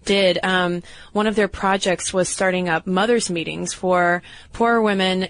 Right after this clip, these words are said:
in New York City, um, and it was the forerunner to P T A because these teachers would teach mothers basically how to be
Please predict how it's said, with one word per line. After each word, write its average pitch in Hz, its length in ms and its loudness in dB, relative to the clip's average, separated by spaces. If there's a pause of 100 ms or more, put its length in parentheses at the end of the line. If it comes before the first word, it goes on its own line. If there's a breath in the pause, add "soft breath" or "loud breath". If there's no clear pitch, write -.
in 196 460 0 (340 loud breath)
New 202 140 2
York 202 200 0
City, 180 560 -2 (340 loud breath)
um, 202 260 2
and 202 100 -2
it 196 80 -2
was 190 140 -2
the 202 80 -2
forerunner 214 800 0
to 254 480 -2
P - 220 -2
T 269 240 0
A 254 120 2
because 202 260 0
these 233 160 -4
teachers 214 640 0 (360 loud breath)
would 202 600 0 (120)
teach 269 600 0 (200)
mothers 202 760 0 (140)
basically 202 360 -2
how 185 500 -2
to 180 260 -4
be 165 400 -6